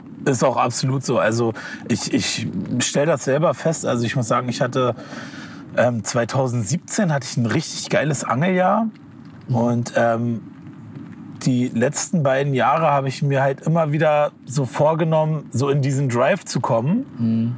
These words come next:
Speaker 1: Aber hab's halt nicht so wirklich geschafft. Also ich hatte natürlich trotzdem Spaß am Angeln, aber war trotzdem irgendwie immer ein bisschen angespannt, wenn ich angeln war und so.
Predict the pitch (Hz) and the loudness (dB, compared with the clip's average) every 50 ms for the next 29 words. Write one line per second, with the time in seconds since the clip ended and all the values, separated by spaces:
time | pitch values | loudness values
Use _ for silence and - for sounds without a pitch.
0 | - - - - 120 127 139 147 165 - - 185 175 165 196 - - 220 190 185 | -8 -4 0 0 2 4 4 2 2 2 0 0 0 0 -2 -2 0 0 0 0
1 | 190 202 - - 202 165 - - 175 147 - - - - - 113 107 120 110 - | 0 -2 -2 -2 -2 -2 2 0 0 0 0 -8 -8 -4 -2 0 0 0 2 2
2 | 165 151 151 147 147 135 - - 147 - - - 156 - 156 143 - - - - | 0 0 2 0 0 0 0 -2 -4 0 0 -2 -2 0 -2 -2 -2 0 0 0
3 | - 143 - 151 135 - 156 190 226 226 208 196 - 147 147 151 151 135 - - | 0 0 -2 -2 -2 0 0 2 2 0 2 0 0 2 2 0 0 0 -4 -14
4 | - - - - - - - - - 135 139 - 165 165 - - - 165 165 147 | -20 -20 -20 -20 -20 -20 -8 -2 -2 0 0 0 -2 -2 -2 -2 -2 -2 0 0
5 | 160 160 143 160 156 147 147 143 139 135 - - 147 120 127 160 185 175 151 - | 0 0 0 0 0 0 0 0 0 -2 -2 -2 0 0 2 2 2 2 0 -2
6 | - - 143 147 156 160 156 139 - 151 147 147 135 - - 139 151 156 156 147 | 0 0 0 2 2 -2 -4 -2 -2 0 0 0 -2 -2 -2 -2 0 0 0 2
7 | 139 147 143 151 147 143 131 - 151 151 156 151 | 2 2 2 2 0 -2 -2 -2 0 0 0 -2